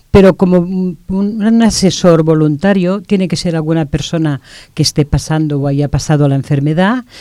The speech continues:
y que, bueno, pues, sepa con más o menos claridad expresar y explicar lo que es y lo que tiene que hacer.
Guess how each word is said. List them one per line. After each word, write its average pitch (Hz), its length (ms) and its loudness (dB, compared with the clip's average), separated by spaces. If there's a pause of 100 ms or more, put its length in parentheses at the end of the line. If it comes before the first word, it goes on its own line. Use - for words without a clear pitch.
(300)
y 185 140 -2
que, 165 200 0
bueno, 151 280 -2
pues, 160 180 -8
sepa 165 400 0
con 160 180 -2
más 160 180 0
o 175 80 0
menos 165 280 0
claridad 170 680 -2
expresar 170 760 -6 (1040)
y 190 140 -2
explicar 160 720 -2 (200)
lo 156 200 -6
que 147 380 -4
es 165 100 -8
y 160 80 -6
lo 147 100 -4
que 139 120 -8
tiene 139 260 -2
que 160 120 -4
hacer. 170 500 -2